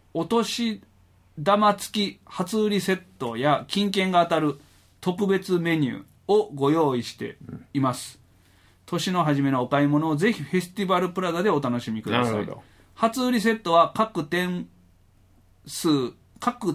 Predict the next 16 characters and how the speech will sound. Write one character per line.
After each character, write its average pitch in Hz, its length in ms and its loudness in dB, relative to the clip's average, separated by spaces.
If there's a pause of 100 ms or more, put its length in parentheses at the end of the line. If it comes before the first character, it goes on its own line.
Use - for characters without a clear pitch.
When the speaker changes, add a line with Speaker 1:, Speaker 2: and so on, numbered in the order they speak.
(140)
Speaker 1:
店 143 400 0
数 247 400 0
量 135 280 2
限 165 300 0
定 170 260 -2
と 269 340 -4 (140)
な 117 160 -6
っ - 60 -16
て - 340 -12 (100)
お 143 80 -2
り 190 80 2
ま 208 100 6
す - 80 -4
と。 - 180 -12
Speaker 2:
う - 40 -6
ん。 131 180 2